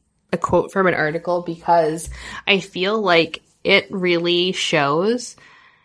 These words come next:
the issues with investigation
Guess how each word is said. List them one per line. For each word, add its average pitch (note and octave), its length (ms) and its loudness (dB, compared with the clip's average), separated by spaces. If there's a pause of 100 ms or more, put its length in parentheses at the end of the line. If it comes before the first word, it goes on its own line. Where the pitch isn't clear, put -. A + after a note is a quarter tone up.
(420)
the F3 680 4
issues E3+ 680 0
with E3 280 -2
investigation D#3 1200 -2